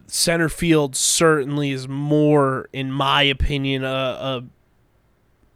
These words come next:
an absence of, like, a presence, and has been since Shane Victorino left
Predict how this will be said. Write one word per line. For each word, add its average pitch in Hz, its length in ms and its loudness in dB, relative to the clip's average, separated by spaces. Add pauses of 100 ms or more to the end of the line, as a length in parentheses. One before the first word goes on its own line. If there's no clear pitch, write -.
(140)
an 143 160 -6 (100)
absence 147 640 0
of, 131 480 -8 (480)
like, 127 240 -8
a - 60 -16
presence, 151 720 -4 (580)
and 117 140 -8
has 139 320 2
been 151 340 0 (200)
since - 680 -6 (140)
Shane 139 320 -4
Victorino 143 560 -2
left 139 440 -2